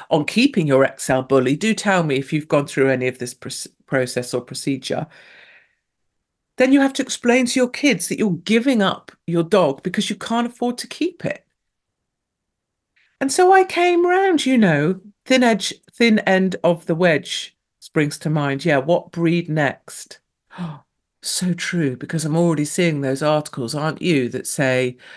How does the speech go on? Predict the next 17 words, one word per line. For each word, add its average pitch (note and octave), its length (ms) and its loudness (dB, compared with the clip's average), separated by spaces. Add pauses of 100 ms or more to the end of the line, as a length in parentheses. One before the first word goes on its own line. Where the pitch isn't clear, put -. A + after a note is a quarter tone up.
(300)
uh, B2+ 440 0
the C#3 380 2
carbon E3+ 720 0 (960)
emitted C#3+ 600 0
by C3 160 0
your C3 260 0
dog, C3+ 480 2
and C#3 380 -2 (300)
it's - 200 -2
actually D#3 460 0
not D3+ 380 0
environmentally D3 800 0
friendly D3+ 580 -2
to D#3+ 160 -10
have D#3+ 240 -6
a D#3+ 80 -2
dog. E3+ 440 -2